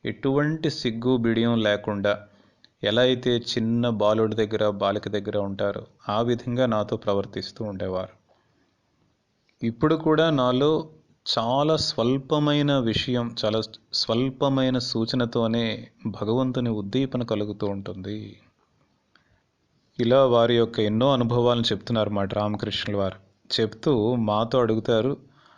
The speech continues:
"సరే చూడు, కొంతమందిలో ఈ భక్తి ఎక్కువగా కలుగుతూ ఉంటుంది కదా, ఎక్కువ భక్తిని చూస్తూ ఉంటాం, దీనికి కారణం ఏంటంటావు? కొంతమంది యువకుల్లో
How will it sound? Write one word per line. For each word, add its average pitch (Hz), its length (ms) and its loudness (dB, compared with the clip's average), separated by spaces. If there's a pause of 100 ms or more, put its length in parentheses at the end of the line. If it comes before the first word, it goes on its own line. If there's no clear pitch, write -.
(400)
"సరే 131 280 0
చూడు, 143 340 2
కొంతమందిలో 123 1080 0 (160)
ఈ 120 80 2
భక్తి 113 500 -4
ఎక్కువగా 147 600 0 (520)
కలుగుతూ 127 320 0
ఉంటుంది 117 340 0
కదా, 104 300 -2
ఎక్కువ 120 320 -4
భక్తిని 127 380 -2 (120)
చూస్తూ 113 280 -2
ఉంటాం, 104 380 -2
దీనికి 127 220 -6
కారణం 143 440 -2
ఏంటంటావు? 117 600 0 (880)
కొంతమంది 113 540 0
యువకుల్లో 113 800 2